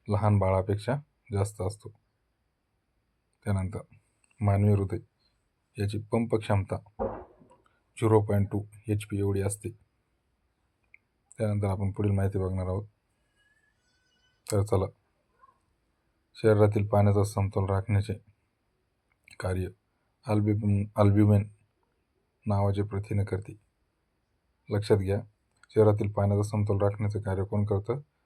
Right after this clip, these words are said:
तर अल्ब्युमिन नावाचं जे प्रथिन असतं ते करतं. शिसे हा एकमेव धातू आहे जो उष्णता आणि वीज यांचा सुवाहक नाही, नाही.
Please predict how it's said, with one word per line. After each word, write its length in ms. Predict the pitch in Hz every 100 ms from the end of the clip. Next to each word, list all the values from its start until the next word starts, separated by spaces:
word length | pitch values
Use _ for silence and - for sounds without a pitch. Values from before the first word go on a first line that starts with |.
| _
तर 60 | 104
अल्ब्युमिन 580 | 101 101 104 104 101 104 _ _ _ _ _ _ -
नावाचं 340 | 107 98 101
जे 100 | 104
प्रथिन 400 | 101 104 104 -
असतं 260 | 101 104 107
ते 120 | 101
करतं. 340 | 98 95 - - _ _ _ _ _ _ _ _ _ _ _
शिसे 320 | - 120 107 117
हा 160 | 101 104 - _ _ _
एकमेव 360 | 117 107 117 110
धातू 300 | 104 101 - - _ -
आहे 300 | 101 101 98
जो 120 | 104
उष्णता 560 | 101 104 110 104 107
आणि 160 | 104 98
वीज 260 | 98 101 - _ _ _ _ 110
यांचा 220 | 104 107
सुवाहक 640 | 107 113 104 98 107 107 - -
नाही, 380 | 107 101 101 107 _ _ _ _ _ -
नाही. 300 | 104 107